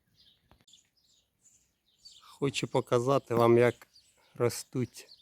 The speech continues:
пасинки на перголі. Вони просто ростуть вверх, при цьому нічого не затіняють,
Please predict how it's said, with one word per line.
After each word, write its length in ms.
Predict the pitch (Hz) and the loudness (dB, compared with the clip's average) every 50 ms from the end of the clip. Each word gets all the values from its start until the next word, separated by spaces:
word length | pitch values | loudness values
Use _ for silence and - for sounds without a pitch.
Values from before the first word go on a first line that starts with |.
| _ _ _ _ _ - - _ _ _ _ _ - | _ _ _ _ _ -20 -20 _ _ _ _ _ 0
пасинки 800 | 135 139 135 - - - 110 107 104 - - - 113 104 98 - _ _ _ _ _ _ _ _ _ _ _ - | 2 2 2 2 0 -2 -2 -2 -2 -6 -8 -10 -8 -8 -10 -10 _ _ _ _ _ _ _ _ _ _ _ -10
на 220 | 127 120 120 123 | -6 -2 -2 -2
перголі. 720 | 117 _ - 127 117 123 110 104 107 107 98 90 95 90 - - - - _ _ _ - - - _ _ _ _ _ _ _ - - | -2 _ -4 -4 -2 -2 -2 -2 -2 -2 -2 -4 -6 -10 -14 -16 -20 -20 _ _ _ -20 -20 -20 _ _ _ _ _ _ _ -14 -8
Вони 180 | - 117 120 120 | -4 -2 -2 -2
просто 560 | - - 143 143 160 147 - - - - 120 | -2 -2 0 0 2 0 0 -4 -10 -8 -6
ростуть 500 | 120 113 - - - 135 123 - - - | -6 -8 -8 -12 -12 -12 -12 -12 -12 -10
вверх, 520 | 117 123 143 156 160 147 127 - - - _ _ - _ _ _ _ _ _ _ - _ _ | -6 -4 -2 -2 -2 -4 -6 -10 -18 -20 _ _ -20 _ _ _ _ _ _ _ -20 _ _
при 140 | - 127 120 | -12 -12 -12
цьому 460 | - - - 131 127 120 113 107 123 175 - | -10 -6 -4 -2 0 2 2 0 -2 -4 -6
нічого 540 | 120 113 113 - - - 135 127 113 110 107 | -6 -6 -6 -6 -8 -6 -4 -4 -2 -2 0
не 160 | 110 107 107 | 0 0 -2
затіняють, 920 | 101 110 110 - _ - 113 113 123 135 143 143 131 110 98 - - - _ | -2 -4 -6 -6 _ -8 -4 -2 -2 0 0 0 -2 -2 -4 -6 -12 -20 _